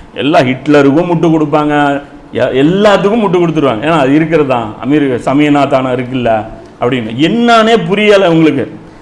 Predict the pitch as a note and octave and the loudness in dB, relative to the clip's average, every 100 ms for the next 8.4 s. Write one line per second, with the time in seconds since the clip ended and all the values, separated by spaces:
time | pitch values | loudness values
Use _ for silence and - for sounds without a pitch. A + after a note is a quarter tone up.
0 | - - C#3+ G3+ A3 G#3+ E3 E3+ E3 G3 | -20 -6 -4 0 2 2 2 0 2 2
1 | F3+ F#3+ G#3+ G3 F3 E3 D#3 E3+ F3 G#3+ | 2 0 0 0 0 0 2 0 2 4
2 | A3 D#3 F#3+ E3+ F3 G3 A#3 A#3 - - | 4 4 4 4 2 4 4 4 -2 -12
3 | - G3 G#3 G3 F#3 G#3 F#3 F#3+ F#3+ F3 | -4 0 2 2 0 2 2 2 0 -2
4 | D#3+ D3+ D3 C#3 E3+ G3+ - - - - | -2 0 0 0 -2 -4 -10 -20 -20 -6
5 | D3+ D3+ D#3+ E3 G#3+ A3 G#3 G3 F3 F#3+ | 0 2 2 0 2 4 4 2 0 2
6 | E3 F#3 F#3+ F#3 F3 E3+ F#3+ F#3 F#3 F#3+ | 2 2 0 0 0 0 -2 -4 -4 -6
7 | F#3+ F3+ E3+ D#3 D#3 D3+ D3+ D#3 D#3+ D3+ | -2 -2 0 2 2 2 0 0 0 2
8 | C3+ C3+ F3+ | 2 4 2